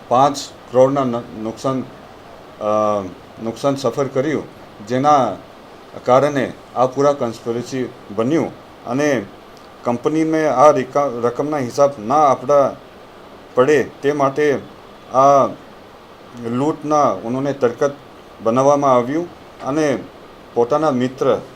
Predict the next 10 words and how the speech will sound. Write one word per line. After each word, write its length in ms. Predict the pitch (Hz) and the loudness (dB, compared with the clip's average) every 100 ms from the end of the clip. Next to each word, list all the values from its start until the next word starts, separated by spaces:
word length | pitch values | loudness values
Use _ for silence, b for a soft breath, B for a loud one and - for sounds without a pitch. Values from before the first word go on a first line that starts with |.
| - | -2
કલ્પેશ 400 | 117 117 151 151 - | 0 0 0 -2 -2
પોપટભાઈ 440 | 120 131 131 147 | -4 -4 -2 -4
કેશ-, 640 | 127 117 - - - - - | -4 -8 -10 -18 -20 -14 -6
કેશવાલવાલાને 840 | 120 - 135 139 139 139 143 120 | -4 2 4 6 4 4 0 -2
આ 200 | 107 135 | 2 2
બાબતને 560 | 131 120 127 131 139 120 | 4 4 2 0 -4 -2
જાણ 240 | 113 127 | 0 -2
કરી 360 | 131 123 143 170 - B B B - | 0 -2 -2 -8 -12 B B B -4
તેના 180 | 131 151 | -2 0
અંગત 420 | 123 139 139 | 0 -2 -2